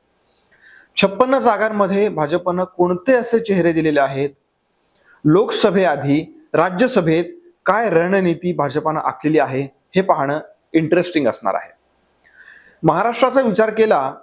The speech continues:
तर भाजपा तीन उमेदवार देणार आहे. इतर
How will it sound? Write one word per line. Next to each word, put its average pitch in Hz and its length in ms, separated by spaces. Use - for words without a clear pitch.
तर 190 100
भाजपा 165 500
तीन 208 260
उमेदवार 165 340
देणार 143 240
आहे. 135 260
इतर 165 340